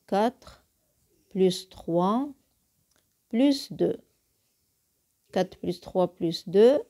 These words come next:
égale combien ? On a cinq plus quatre, ça fait neuf. Donc, le périmètre, c'est neuf centimètres. La suivante, on a ici le carré.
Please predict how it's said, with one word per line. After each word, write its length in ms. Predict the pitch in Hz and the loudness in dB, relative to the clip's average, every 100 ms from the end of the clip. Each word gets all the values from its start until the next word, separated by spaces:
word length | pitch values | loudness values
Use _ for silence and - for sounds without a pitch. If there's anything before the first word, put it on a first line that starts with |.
| - | -8
égale 320 | 190 185 196 | -4 -2 -4
combien ? 500 | - 180 170 160 214 | -6 -8 -6 -4 -4
On 120 | 220 185 | -2 -4
a 100 | 185 | -4
cinq 320 | - 190 - | -4 -8 -8
plus 300 | - 175 - | -4 -4 -4
quatre, 260 | 262 269 | -8 -8
ça 160 | - 190 | -6 -8
fait 320 | - 247 294 | -4 -2 0
neuf. 200 | 285 160 _ _ _ _ _ _ _ _ _ - | 0 -6 _ _ _ _ _ _ _ _ _ -6
Donc, 240 | 190 185 | -4 -2
le 140 | 185 185 | -2 -2
périmètre, 800 | - 208 185 180 175 214 269 - | 0 0 2 0 0 -2 -6 -12
c'est 240 | - 175 | -8 -4
neuf 280 | 170 185 233 | -2 -2 -2
centimètres. 920 | - 262 277 285 302 247 175 180 _ _ _ _ _ _ _ _ _ _ _ _ - | -6 -6 -6 -4 -4 -4 -6 -12 _ _ _ _ _ _ _ _ _ _ _ _ -4
La 160 | 240 | -2
suivante, 680 | 180 - 185 175 214 269 285 | -2 -2 -2 0 0 0 -4
on 260 | - 196 185 | -4 -2 0
a 100 | 185 | 2
ici 400 | 180 - 196 185 | 0 -2 -2 0
le 160 | 165 | 0
carré. 840 | 160 - 165 160 185 226 285 320 | -4 -6 -6 -2 0 2 2 -2